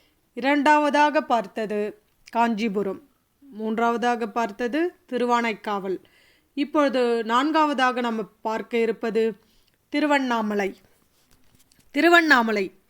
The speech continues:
இது ஒரு அக்னி ஸ்தலமாகும். வடார்காடு மாவட்டத்தில் அமைந்துள்ள ஓர் திவ்ய சேத்திரம். இம்மலையில் பௌர்ணமி கிரிவலம் முக்கியமானது ஒன்றாகும். கிரி பிரதட்சணத்தில் நாம் எடுத்து வைக்கும் ஒவ்வொரு அடியும் ஆயிரம் அஸ்வமேத யோகம் செய்த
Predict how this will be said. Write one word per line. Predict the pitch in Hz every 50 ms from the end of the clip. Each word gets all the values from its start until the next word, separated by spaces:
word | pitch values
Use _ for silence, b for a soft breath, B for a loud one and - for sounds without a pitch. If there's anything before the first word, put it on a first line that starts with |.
| _ _ _ _ _ _
இது | - 269 269 277 262
ஒரு | 254 247 240
அக்னி | 233 220 202 185 277 302
ஸ்தலமாகும். | 320 311 - - 247 226 220 208 208 208 208 196 165 202 190 - - - _ _ _ _ _ _ - b b b b b b b b b _
வடார்காடு | 254 254 285 330 349 349 349 381 339 339 359 330
மாவட்டத்தில் | 277 247 240 254 262 262 - - 277 277 - 302 285 285
அமைந்துள்ள | 262 233 220 233 240 240 240 233 233 226 226 220
ஓர் | 226 233 233 185 180
திவ்ய | 196 254 247 233 302 320 339 330 330 -
சேத்திரம். | 254 220 180 - - 208 202 185 - _ _ _ _ b b b b b b b b b _ _ -
இம்மலையில் | 294 285 269 262 262 262 302 349 349 349 277 -
பௌர்ணமி | 262 240 247 302 311 311 294 277 247
கிரிவலம் | 202 240 247 247 233 247 233 226 214
முக்கியமானது | 202 202 202 - - 262 277 269 262 269 269 269 294 294 285 269 240
ஒன்றாகும். | 220 202 214 208 208 196 185 196 - - _ _ _ b b b b b b b b _ _ _ 190
கிரி | 208 226 262
பிரதட்சணத்தில் | 269 269 - 254 247 208 262 254 - - 277 247 254 220 - 269 247
நாம் | 240 233 233 233 226
எடுத்து | 226 240 247 302 - - 311
வைக்கும் | 254 262 226 - - - 233 226
ஒவ்வொரு | 233 262 294 311 339 370 381 339 320
அடியும் | 277 262 247 277 277 277 247
ஆயிரம் | 240 226 226 247 269 311 330 339 330 320 269 277
அஸ்வமேத | 254 226 220 - - - 330 339 349 320 311 311 320 285
யோகம் | 330 294 269 262 247 240 247 240
செய்த | - 254 240 240 196 226 220 208